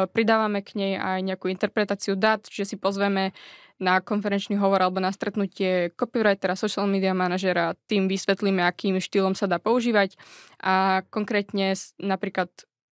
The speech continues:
mm, produktový manažer vie analýzu kľúčových slov využiť na to, aby našiel, eh, nejaké trhové výklenky alebo, mm, nejaké možno produkty, ktoré nepredáva a mali by potenciál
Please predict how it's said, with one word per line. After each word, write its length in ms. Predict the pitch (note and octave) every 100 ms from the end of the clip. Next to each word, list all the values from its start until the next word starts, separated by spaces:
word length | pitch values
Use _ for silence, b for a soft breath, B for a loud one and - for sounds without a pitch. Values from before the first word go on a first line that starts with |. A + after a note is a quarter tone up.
| _ _
mm, 240 | - - G3 _ _ _ _
produktový 480 | G3+ G#3 G3 F#3 F#3
manažer 640 | G#3+ A3+ G#3 G3 G3 G3+
vie 160 | G3+ G3
analýzu 480 | G3 F#3+ G3 G3
kľúčových 400 | F#3 G3+ G#3+ F#3+
slov 320 | - G3 F#3 B B B B
využiť 400 | G3 A3 G3+ F#3+
na 160 | G3+
to, 160 | B3+ A#3+
aby 240 | G3 F#3
našiel, 720 | G3 F#3+ G3+ - G3 F#3+ F#3 F#3+ b b b b
eh, 400 | G3 F#3+ F#3+ F#3 F#3+ -
nejaké 240 | G3+ G3 -
trhové 320 | A3 G#3 F#3+
výklenky 560 | - G#3 G3+ - G#3
alebo, 560 | F#3+ G3 F#3 F#3+ F#3 F#3
mm, 480 | F#3 - F#3 F#3+ F#3+
nejaké 160 | -
možno 240 | G3+ G#3 G3+
produkty, 480 | - G3+ G3+ G#3+ -
ktoré 240 | E3+ E3+
nepredáva 800 | G#3 A#3 A#3+ G#3+ G#3 G#3 G3+ -
a 80 | F#3+
mali 320 | F#3+ F#3+ G3
by 240 | F3+ F#3+
potenciál 800 | F#3+ A3+ B3+ A3+ A#3 G#3 G3+ G3